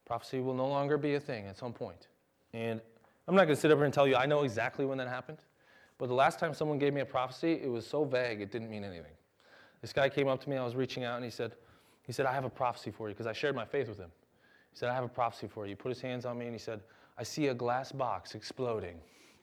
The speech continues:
And I was like, "Okay, <laughs> thanks." <laughs> Very encouraging. And it was just not very helpful. Um, it doesn't, it doesn't seem like a real prophecy to me. Prophecy will pass away. Tongues will cease.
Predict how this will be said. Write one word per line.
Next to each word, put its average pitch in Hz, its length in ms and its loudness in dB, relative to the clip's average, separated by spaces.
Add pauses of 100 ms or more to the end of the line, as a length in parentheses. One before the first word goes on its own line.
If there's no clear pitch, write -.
(440)
And 135 100 0
I 139 40 6
was 139 100 4
like, 120 120 2
"Okay, 110 400 2
<laughs> - 1300 -2
thanks." - 800 6 (280)
<laughs> - 280 -12
Very 175 300 12
encouraging. 143 580 6 (640)
And 143 380 2
it 165 80 8
was 156 160 6
just 156 180 -2
not 156 200 0
very 156 160 2
helpful. 143 400 -6 (960)
Um, 131 420 4 (640)
it 170 120 6
doesn't, 190 320 10 (120)
it 170 140 6
doesn't 196 260 10
seem 202 260 6
like 143 180 4
a 151 60 6
real 156 220 4
prophecy 180 520 0
to 101 80 -6
me. 92 200 -8 (520)
Prophecy 151 360 0
will 147 100 6
pass 135 320 0
away. 117 220 2
Tongues 147 340 2
will 131 140 0
cease. - 400 -4